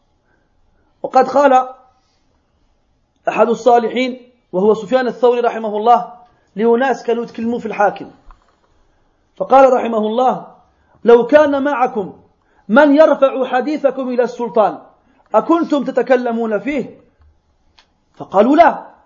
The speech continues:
فقال رحمه الله: "فإن معكم من يرفع الحديث، فإن معكم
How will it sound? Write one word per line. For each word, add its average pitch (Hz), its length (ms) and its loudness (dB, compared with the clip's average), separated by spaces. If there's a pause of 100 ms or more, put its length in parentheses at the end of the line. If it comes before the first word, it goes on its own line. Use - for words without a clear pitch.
(400)
فقال 254 320 2
رحمه 233 220 -2
الله: 220 500 -2 (100)
"فإن 226 600 -4
معكم 208 440 -4
من 208 340 -4
يرفع 190 460 0
الحديث، 147 400 -10 (1160)
فإن 311 380 6
معكم 302 420 2